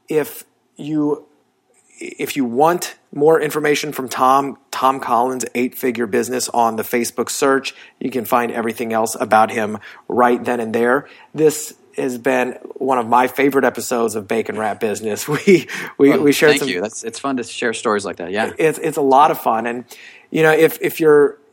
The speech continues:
Speaker 1: if you're a business owner right now and you have questions about how am I, how could I be doing this better?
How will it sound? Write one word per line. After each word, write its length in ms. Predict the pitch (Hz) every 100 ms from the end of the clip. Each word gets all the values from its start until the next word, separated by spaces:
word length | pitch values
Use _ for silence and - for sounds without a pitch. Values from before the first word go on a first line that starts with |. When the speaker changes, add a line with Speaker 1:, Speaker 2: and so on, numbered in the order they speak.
| _ _ -
Speaker 1:
if 180 | 175
you're 100 | 160
a 40 | 135
business 400 | 117 165 180 175
owner 400 | 156 151 147 147
right 520 | 120 117 127 127 127
now 500 | 120 120 113 98 90 - -
and 380 | 123 123 120 120
you 180 | 120
have 180 | 127 113
questions 760 | - - 160 143 - 117 101 101
about 420 | 113 113 110 113 - - -
how 280 | - 143
am 80 | 147
I, 340 | 135 127 127 127
how 140 | 131 151
could 120 | 156
I 60 |
be 120 | 131 127
doing 240 | 123 123
this 120 | 113 107
better? 380 | 113 98 90